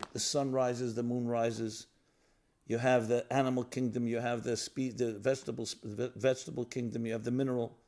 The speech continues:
and each one of them has a multitude of species upon species upon species. They're each doing their job. It's only the human being that can either improve or disrupt.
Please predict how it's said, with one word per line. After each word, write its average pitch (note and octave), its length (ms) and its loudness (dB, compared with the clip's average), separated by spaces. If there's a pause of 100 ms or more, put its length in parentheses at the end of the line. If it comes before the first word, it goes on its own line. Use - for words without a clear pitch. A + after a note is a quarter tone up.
(220)
and B2+ 140 2
each C#3 200 0
one D3 160 6
of B2+ 100 2
them C#3 220 4
has B2 100 0
a B2+ 60 2
multitude C#3+ 720 4
of A#2+ 120 0
species C#3+ 540 -2
upon B2 300 -4
species C3+ 500 -6
upon - 260 -8
species. - 520 -16 (720)
They're - 180 8
each B3+ 220 6
doing B3+ 300 6
their A#3+ 180 10
job. G#3+ 480 0
It's F#3+ 160 6
only B3 220 8
the A3 100 2
human G#3+ 380 2
being G#3 340 4
that E3 200 2
can D#3+ 140 -2
either F3+ 400 6 (540)
improve G3+ 580 2 (100)
or G3+ 180 10
disrupt. D#3 720 0